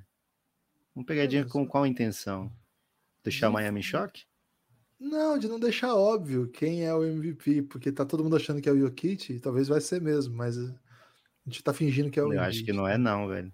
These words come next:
Speaker 1: Tem que ser o Embiid.
Speaker 2: É.
Speaker 1: Depois de, do, depois do que tem rolado aí, vazado,
Speaker 2: É.
Speaker 1: deve ser o Embiid mesmo, não sei. Mas, Guilherme, a pergunta que o povo quer fazer pra você é: voltou a carinha mascaradinha de campeão?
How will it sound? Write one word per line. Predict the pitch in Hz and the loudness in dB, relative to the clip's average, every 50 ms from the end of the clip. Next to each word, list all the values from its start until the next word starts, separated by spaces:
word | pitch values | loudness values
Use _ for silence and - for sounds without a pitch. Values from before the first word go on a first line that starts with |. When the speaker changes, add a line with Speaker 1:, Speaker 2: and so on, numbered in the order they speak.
| _ | _
Speaker 1:
Tem | - 104 101 | -10 -10 -8
que | - - | -8 -8
ser | - 110 | -8 -6
o | 110 | -4
Embiid. | 123 143 - 107 107 110 117 | -4 -4 -4 -6 -6 -6 -6
Speaker 2:
É. | 104 | -4
Speaker 1:
Depois | 107 101 - - 117 127 131 | -6 -4 2 4 6 6 6
de, | 123 120 127 | 6 2 -2
do, | 127 120 110 104 | -2 -2 -4 -4
depois | 98 - - - - 131 170 | 0 0 0 4 6 6 6
do | 196 | 6
que | 196 - | 2 -2
tem | - - 196 185 170 151 135 117 95 95 - | 0 0 0 2 4 4 2 2 0 -2 0
rolado | - 120 123 123 117 104 101 98 131 139 120 | 4 4 6 6 6 4 4 4 4 2 2
aí, | 117 120 117 | 0 0 0
vazado, | 104 110 117 113 92 87 95 - - 60 95 151 131 123 120 117 _ _ - - - - _ _ _ - 143 | 2 2 0 0 0 -4 -6 -4 -2 0 -2 -2 -2 -4 -8 -8 _ _ -20 -20 -20 -20 _ _ _ -10 -8
Speaker 2:
É. | 117 110 107 113 | -6 -6 -4 -2
Speaker 1:
deve | 107 107 101 101 104 104 | 0 2 4 4 2 2
ser | - - | 2 4
o | 123 | 4
Embiid | 120 117 123 123 147 | 4 4 4 2 2
mesmo, | 165 143 117 110 | 2 2 2 2
não | 107 120 127 | 2 0 -2
sei. | - - 120 110 104 - - - - - - - - _ | -2 -2 -2 -2 -2 -6 -12 -20 -20 -20 -20 -20 -6 _
Mas, | - 151 165 196 | 8 10 10 10
Guilherme, | 226 233 233 214 | 12 10 10 10
a | 196 | 8
pergunta | - 208 196 214 220 214 | 8 8 8 8 6 4
que | - 214 | 2 0
o | |
povo | 196 208 196 175 | 2 2 2 2
quer | - - 165 | 4 2 4
fazer | - - 131 117 104 104 135 175 208 | 8 8 8 8 8 6 4 4 4
pra | 202 156 139 | 4 2 2
você | 131 127 123 - - 185 196 - - | 4 2 2 4 4 2 2 2 2
é: | - 160 143 120 104 - _ _ _ _ _ _ _ _ _ _ _ _ _ _ _ - | 4 6 6 6 6 2 _ _ _ _ _ _ _ _ _ _ _ _ _ _ _ -14
voltou | - 151 156 180 196 185 175 160 - - 214 285 320 247 - _ - | -10 -2 4 6 6 6 6 4 2 2 4 4 2 0 -8 _ -6
a | 147 147 | -6 -2
carinha | - - 143 135 131 131 139 | 2 4 4 4 4 4 2
mascaradinha | 135 131 127 127 - 131 120 117 113 107 120 110 | 2 2 0 0 0 0 2 2 2 2 0 -2
de | - | -2
campeão? | - 120 113 - 139 151 - | -4 -6 -4 -4 -4 -6 -6